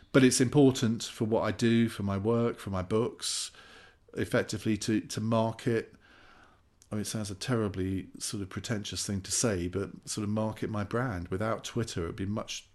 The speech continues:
more difficult to do that. So if I've got a new book out,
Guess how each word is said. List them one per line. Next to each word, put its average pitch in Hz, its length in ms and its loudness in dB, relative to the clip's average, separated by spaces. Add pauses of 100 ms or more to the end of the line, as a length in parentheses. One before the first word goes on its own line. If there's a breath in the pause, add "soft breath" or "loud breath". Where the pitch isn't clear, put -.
(100)
more 104 160 -2
difficult 101 500 -6
to - 80 -12
do 113 240 -2
that. 92 260 -6
So - 140 -4
if 95 140 -4
I've 98 100 -2
got 117 160 4
a 110 60 -2
new 104 160 2
book 110 280 0
out, 87 220 -2